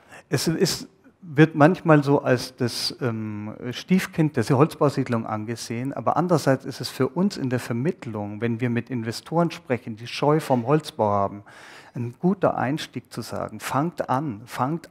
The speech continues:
an, Baustoffe zu sub-, substituieren“, weil hier ist eine Holzbauförderung eigentlich komplett unnötig,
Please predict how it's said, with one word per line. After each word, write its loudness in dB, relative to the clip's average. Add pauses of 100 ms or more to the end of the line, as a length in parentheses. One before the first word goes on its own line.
an, -4
Baustoffe -2
zu -12
sub-, -4
substituieren“, -6 (460)
weil 4
hier 4
ist -4
eine -2
Holzbauförderung 2
eigentlich -4
komplett 0
unnötig, 2